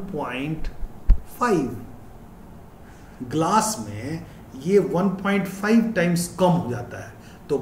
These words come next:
glass का refractive index one point five हो गया। आप ये समझिए simple कि जितना times कम हो गया उसको कहते हैं refractive index।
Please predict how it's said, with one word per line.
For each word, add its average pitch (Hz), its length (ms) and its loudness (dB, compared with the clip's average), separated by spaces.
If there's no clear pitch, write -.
glass 147 460 2
का 147 100 0
refractive 143 680 0
index 107 440 -8
one 135 160 -2
point 131 280 -4
five 131 280 -2
हो 123 60 -4
गया। 127 140 -8
आप 139 200 -8
ये 196 160 8
समझिए 135 440 0
simple 135 520 -6
कि 196 200 2
जितना 202 440 2
times 180 460 2
कम 202 160 8
हो 143 240 2
गया - 460 -12
उसको 190 400 6
कहते 139 360 0
हैं 120 120 -2
refractive 120 520 -6
index। - 440 -14